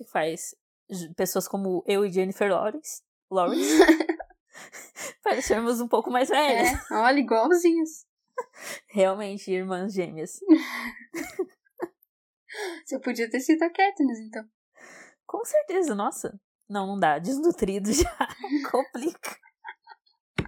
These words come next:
Speaker 1: Podia ter feito uma, uma ponta lá na, <laughs> na, no pessoal do, da capital.
Speaker 2: Da capital lá, né? Nossa.
Speaker 1: Sim.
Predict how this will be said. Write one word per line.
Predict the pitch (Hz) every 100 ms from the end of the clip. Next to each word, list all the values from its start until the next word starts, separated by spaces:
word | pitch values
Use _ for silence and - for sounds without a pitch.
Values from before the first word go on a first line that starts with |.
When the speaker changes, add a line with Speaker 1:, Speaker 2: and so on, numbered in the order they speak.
| - - - 605 - - - - -
Speaker 1:
Podia | 381 208
ter | 208 214
feito | 202 208
uma, | 220 220 208
uma | 202 226
ponta | - 208 247 302 190
lá | 190 202
na, | 202 175 175 269 - 622 - 185 -
<laughs> | - 311 - 320 254 -
na, | 185 175 175
no | 175
pessoal | 185 190 - 175 175
do, | 175 170
da | 180
capital. | - - - - -
Speaker 2:
Da | 262 233
capital | 254 247 - 247 247 269
lá, | 247 247
né? | 262
Nossa. | 226 220 226 -
Speaker 1:
Sim. | - - 233